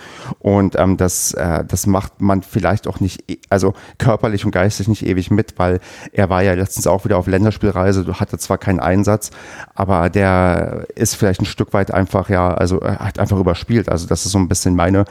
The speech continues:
Vermutung, die ich bei ihm habe, weil eigentlich, mm, ist er ja, ähm,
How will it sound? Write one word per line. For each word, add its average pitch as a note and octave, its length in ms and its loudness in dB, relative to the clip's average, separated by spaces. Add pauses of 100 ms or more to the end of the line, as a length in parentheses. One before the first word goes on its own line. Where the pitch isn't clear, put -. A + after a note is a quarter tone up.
(220)
Vermutung, G#2 440 2
die E2+ 60 -4
ich - 120 -10
bei - 100 -2
ihm F2+ 280 -2
habe, F#2+ 280 2
weil E2 140 -2
eigentlich, F#2+ 540 0 (460)
mm, F#2 300 4
ist - 160 -2
er G#2+ 120 4
ja, F2 500 2
ähm, E2+ 220 0